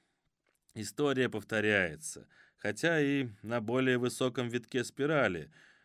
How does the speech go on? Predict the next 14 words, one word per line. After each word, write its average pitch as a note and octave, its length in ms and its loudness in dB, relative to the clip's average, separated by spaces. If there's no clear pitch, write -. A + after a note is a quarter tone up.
В - 120 -20
чем-то E3+ 400 2
ты E3+ 380 2
повторяешь D#3 680 0
путь D#3 280 -2
деда, C#3+ 320 0
сынок. G2 600 -4
Так B2 180 -4
что F#3+ 240 0
вы F3+ 120 0
хотели F3+ 340 0
от D#3 140 -2
меня E3+ 340 -4
узнать?» D3+ 680 -2